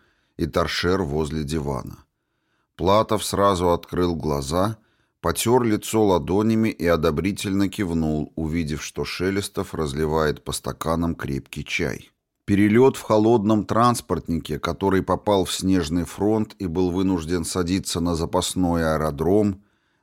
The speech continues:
потом переезд по бездорожью на вездеходе. Да плюс почти две бессонные ночи. Горячий чай был кстати. "Может, коньяку в чай?" — спросил Максим. "Хоть согреетесь?" "Нет, спасибо", —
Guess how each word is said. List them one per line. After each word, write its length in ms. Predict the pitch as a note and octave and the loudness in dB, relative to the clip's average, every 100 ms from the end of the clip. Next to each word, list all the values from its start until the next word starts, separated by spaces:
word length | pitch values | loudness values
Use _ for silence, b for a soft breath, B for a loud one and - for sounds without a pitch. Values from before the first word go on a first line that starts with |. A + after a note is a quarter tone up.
| b | b
потом 400 | F2+ F2 B2 B2+ | -2 2 2 2
переезд 560 | B2 G#2 F#2 G2+ A2 | 2 2 2 2 2
по 120 | - G2 | 0 0
бездорожью 760 | F#2 D#2 F2 F2 F#2+ F2 F2+ | 0 2 2 4 2 0 0
на 120 | F2 | 0
вездеходе. 800 | F2 E2 D#2 F2+ - D2 B1 - _ _ _ _ - | -2 -2 -4 -6 -6 -8 -8 -16 _ _ _ _ -4
Да 160 | E2 | -4
плюс 340 | - A#2+ D3 - | 0 2 2 2
почти 460 | A2+ G#2+ - B2+ | 2 2 0 -2
две 280 | A2 G2 A2+ | 0 4 4
бессонные 760 | G#2 G2+ - F#2 F2+ F2+ F#2 F#2 | 2 -2 0 0 2 2 2 2
ночи. 460 | D#2+ D2 - C2 D2 - | 0 -4 -8 -10 -14 -12
Горячий 600 | - D#2 F#2 F2+ E2+ D#2+ | -4 0 2 2 0 -4
чай 320 | - G2 G2+ | -4 0 2
был 240 | G2 F2 F#2 | 2 0 -2
кстати. 600 | - - D#2 - - - _ _ _ _ _ - | -4 -4 -6 -4 -8 -10 _ _ _ _ _ -12
"Может, 260 | C#2+ D#2 - | -6 -6 -4
коньяку 440 | G#2 G2+ G2+ D3+ | 0 0 0 -2
в 100 | C#3 | -2
чай?" — 400 | - A2 D#2+ C#2+ _ _ | 2 2 2 -4 _ _
спросил 500 | - - F2 E2+ E2+ | -14 -6 -4 -4 -4
Максим. 540 | D#2 D#2+ - D#2 D2 C2+ _ | -4 -4 -6 -6 -8 -12 _
"Хоть 180 | F2+ | -8
согреетесь?" 800 | - A2 G2+ A2 E2 - - - _ _ _ _ _ - | -2 0 2 2 0 -4 -10 -12 _ _ _ _ _ -10
"Нет, 360 | D2+ D#2 D2+ - | -4 -4 -4 -8
спасибо", — 680 | - D#2 - F2 D2 D2 | -8 -8 -6 -4 -6 -8